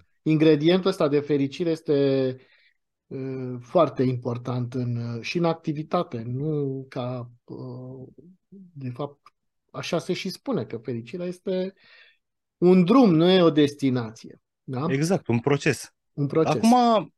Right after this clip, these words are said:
Speaker 2: știi, e o, e, există o, există un, uh, o chestie foarte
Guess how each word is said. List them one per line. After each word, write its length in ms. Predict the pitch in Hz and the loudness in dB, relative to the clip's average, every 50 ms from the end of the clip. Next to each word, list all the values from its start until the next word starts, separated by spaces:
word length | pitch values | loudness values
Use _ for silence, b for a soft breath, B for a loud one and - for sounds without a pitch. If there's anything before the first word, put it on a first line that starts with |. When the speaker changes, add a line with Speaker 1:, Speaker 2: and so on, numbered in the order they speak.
| _ - | _ -14
Speaker 2:
știi, 520 | 156 - - - 214 226 214 208 190 190 | -14 -14 -8 -6 -4 -2 0 0 2 4
e 60 | 202 208 | 4 6
o, 200 | 214 214 202 190 | 6 6 4 4
e, 280 | 180 196 196 - 160 | 2 0 0 2 2
există 420 | 175 160 143 165 214 214 - - 233 | 0 0 -2 -6 -8 -8 -2 0 2
o, 600 | 220 214 208 196 185 175 170 165 165 160 156 147 147 139 117 - 104 _ | 4 6 6 6 4 4 4 4 4 2 2 2 0 -2 -6 -8 -14 _
există 480 | _ - 147 147 156 196 208 - - 214 | _ -10 -8 -6 -6 -6 -6 -2 0 2
un, 320 | 208 196 190 170 170 165 | 4 4 4 4 4 4
uh, 920 | 160 151 147 143 139 135 135 131 127 127 123 120 120 117 113 101 113 107 101 _ | 4 4 4 4 4 4 2 2 2 2 0 0 0 0 -2 -2 -6 -8 -10 _
o 140 | - - 127 | -8 -8 -8
chestie 360 | - - - 156 156 - 123 | -6 -2 -2 -2 0 0 -4
foarte 600 | 110 - 143 135 127 - - 110 98 87 90 87 | -2 0 0 0 0 0 0 0 2 0 -2 -4